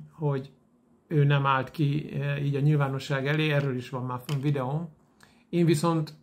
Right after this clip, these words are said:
nagyon szívesen elviszem a hírét annak, hogy ez is egy nagyon kellemetlen betegség, amire igazán gyógymódot nem tud az akadémikus gyógyítás. Ez a pici kis gyógygomba pedig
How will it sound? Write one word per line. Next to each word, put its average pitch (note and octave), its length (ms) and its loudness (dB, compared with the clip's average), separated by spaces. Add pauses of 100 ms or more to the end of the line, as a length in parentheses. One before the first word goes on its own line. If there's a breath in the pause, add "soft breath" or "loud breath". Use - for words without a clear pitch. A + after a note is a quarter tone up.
(200)
nagyon F#3+ 280 0
szívesen D3 720 2 (240)
elviszem D#3+ 460 2
a D3+ 60 6
hírét D3 440 4
annak, D3 400 -2
hogy D3 340 -2 (520 soft breath)
ez F3 140 -2
is D#3+ 120 4
egy E3 100 2
nagyon E3+ 300 4
kellemetlen D3+ 600 2
betegség, D3+ 540 0
amire D3 360 4
igazán D3 680 2 (420 soft breath)
gyógymódot D3+ 640 4
nem D3+ 280 4
tud C3 200 -4
az C3 320 -4
akadémikus C#3 640 -2
gyógyítás. C#3 840 -2 (1040 soft breath)
Ez D3 140 2
a D3 80 6
pici D#3 260 -2
kis D3+ 200 0
gyógygomba D3 520 4
pedig D3 480 0